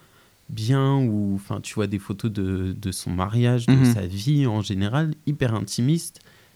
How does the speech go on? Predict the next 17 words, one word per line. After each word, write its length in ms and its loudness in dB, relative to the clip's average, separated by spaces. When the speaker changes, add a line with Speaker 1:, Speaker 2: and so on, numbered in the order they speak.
Speaker 1:
Et, 120 0
euh, 60 -2
c'était 480 -8
vachement 340 -4
bien, 200 0
quoi. 180 -10
Speaker 2:
Mhm. 280 2
Speaker 1:
Puis 100 -4
tu 120 -8
vois 100 0
que 80 -12
c'est 80 -6
une 80 -4
vraie 160 -6
bosseuse. 400 -4
'Fin, 80 -8
Speaker 2:
Ouais. 160 -2